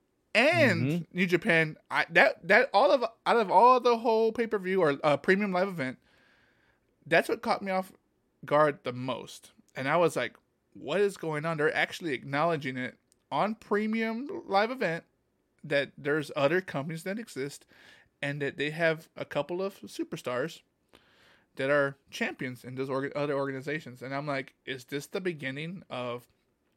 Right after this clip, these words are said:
Speaker 1: a beautiful relationship that W W E can get back again, how they used to have it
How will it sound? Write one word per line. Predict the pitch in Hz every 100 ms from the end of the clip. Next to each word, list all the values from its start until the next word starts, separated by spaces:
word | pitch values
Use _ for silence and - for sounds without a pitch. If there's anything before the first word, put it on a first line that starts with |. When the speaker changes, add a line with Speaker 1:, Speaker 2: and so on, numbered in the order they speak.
| _ - - - -
Speaker 1:
a | 143
beautiful | 131 147 156 151
relationship | 135 131 131 - 151 160 151
that | 123
W | 127 131
W | 123
E |
can | 135 131 127 - _ 143
get | 143 -
back | - 143 - - -
again, | 170 143 143 165
how | 160 139
they |
used | 135 147 -
to | 160
have | 165 190
it | 196